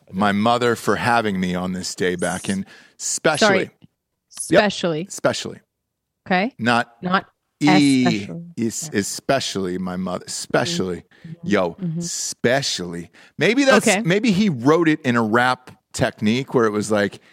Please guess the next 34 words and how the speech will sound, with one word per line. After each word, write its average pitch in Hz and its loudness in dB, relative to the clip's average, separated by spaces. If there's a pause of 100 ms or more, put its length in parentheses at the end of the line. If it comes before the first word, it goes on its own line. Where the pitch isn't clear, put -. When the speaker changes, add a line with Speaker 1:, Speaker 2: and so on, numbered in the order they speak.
(320)
Speaker 1:
"Man, 95 -4 (380)
Speaker 2:
No, 240 4
Speaker 1:
that's 240 6
Speaker 2:
he's 277 4
Speaker 1:
my 294 2
Speaker 2:
getting 302 2
on 233 4
that 202 0
Demi 196 2
Lovato 175 2
troll 180 4
Speaker 1:
feels." 214 2
Speaker 2:
train 156 2
because 160 0
this 208 2
is 165 2 (220)
a 170 4
Speaker 1:
<laughs> 165 -4
Speaker 2:
troll 156 2 (240)
to 240 4
me. 294 4 (560)
Okay, 202 2
carry 220 4
on. 175 0
Speaker 1:
Carry 226 4
Speaker 2:
Just 233 6
Speaker 1:
on, 208 2
Speaker 2:
a - 4
Speaker 1:
Bob. 190 6
Speaker 2:
little 208 4
bit 202 2
left. 185 0
Speaker 1:
Carry 180 4
on. 160 0